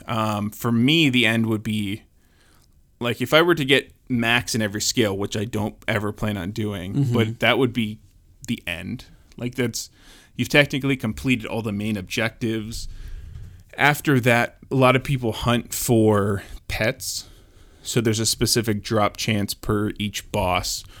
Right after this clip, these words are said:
Speaker 1: or for some of the gathering skills, you can get a pet. Um, so, like, there's a Cerberus, um, end game boss who's basically the three-headed red dog, and you can actually get a hell puppy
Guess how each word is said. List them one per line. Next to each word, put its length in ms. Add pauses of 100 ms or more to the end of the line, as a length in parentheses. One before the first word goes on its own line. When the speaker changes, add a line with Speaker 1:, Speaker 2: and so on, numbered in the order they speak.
(180)
Speaker 1:
or 100
for 160
some 220
of 60
the 80
gathering 500
skills, 640
you 160
can 100
get 120
a 40
pet. 380 (800)
Um, 220
so, 160
like, 240
there's 240
a 60
Cerberus, 840 (380)
um, 380
end 460
game 580 (440)
boss 440
who's 180
basically 400
the 140
three-headed 760
red 280
dog, 360
and 80
you 60
can 140
actually 260
get 140
a 20
hell 220
puppy 500